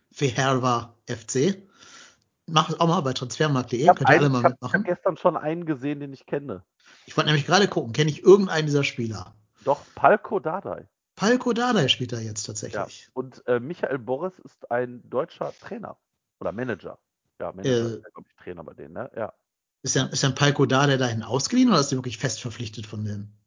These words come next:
Speaker 2: Ich, zumindest steht da nicht, dass er ausgeliehen ist. Also Palko Dardai scheint, das ist, glaub ich, der zweitjüngste Sohn, ne?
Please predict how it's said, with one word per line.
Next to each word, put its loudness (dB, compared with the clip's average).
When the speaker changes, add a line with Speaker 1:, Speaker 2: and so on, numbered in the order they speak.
Speaker 2:
Ich, -20
zumindest -12
steht -8
da 0
nicht, -12
dass -4
er -6
ausgeliehen -10
ist. -20
Also -10
Palko -6
Dardai -2
scheint, -6
das -20
ist, -20
glaub -2
ich, -16
der -2
zweitjüngste -6
Sohn, -12
ne? -10